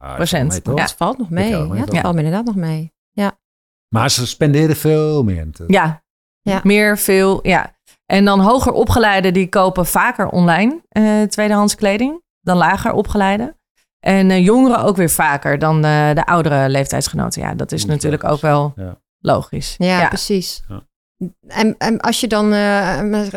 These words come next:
Speaker 3: fix the problem aan de consumentenkant, zeg je dan, "Oh, dan is het ook, ook wel logisch om dan echt met die vrouwen te beginnen?" Of zijn er ook echt, ehm, platformen of bedrijven die zich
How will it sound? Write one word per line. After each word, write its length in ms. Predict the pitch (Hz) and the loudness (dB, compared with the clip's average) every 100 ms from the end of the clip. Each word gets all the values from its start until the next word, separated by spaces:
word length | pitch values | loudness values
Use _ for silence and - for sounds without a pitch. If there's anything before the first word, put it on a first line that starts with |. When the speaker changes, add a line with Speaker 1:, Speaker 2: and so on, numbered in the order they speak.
| - - 85 - - | -8 -8 -12 -16 -6
Speaker 3:
fix 220 | 247 - | -4 -4
the 80 | - | -4
problem 500 | - 240 247 285 370 | 0 2 2 -2 -4
aan 120 | - 202 | -4 -4
de 100 | 202 | -2
consumentenkant, 1080 | 214 196 202 220 247 240 240 269 349 - | -4 -2 -2 -2 -2 -2 -2 -2 -4 -10
zeg 200 | - - | -12 -10
je 60 | 247 | -4
dan, 120 | 202 | -2
"Oh, 60 | 214 | 0
dan 80 | 185 | 0
is 140 | 170 | -2
het 140 | 190 135 | -2 -2
ook, 160 | 208 | 0
ook 120 | 226 | 0
wel 140 | 190 190 | 0 0
logisch 640 | 190 214 226 233 233 - _ | 2 2 0 -4 -6 -8 _
om 160 | 208 | -2
dan 100 | 190 | 0
echt 140 | 196 202 | 0 -2
met 100 | 190 | -4
die 120 | 196 | -6
vrouwen 280 | 196 202 190 | -4 -2 -2
te 100 | - | -6
beginnen?" 340 | 185 262 294 | -8 -6 -6
Of 80 | 262 | -4
zijn 220 | 247 220 | -2 -2
er 120 | 226 | 0
ook 200 | 220 220 - | -2 -2 -4
echt, 420 | 214 214 - - | -6 -4 -8 -10
ehm, 680 | - 202 202 202 196 202 196 202 - - _ _ | -4 0 0 0 -2 -2 -4 -6 -14 -20 _ _
platformen 720 | 214 214 - 208 196 190 185 | -4 -2 -4 0 0 0 -2
of 120 | - | -6
bedrijven 360 | 185 190 190 | -4 -2 -2
die 80 | 180 | -4
zich 200 | 175 - | -8 -10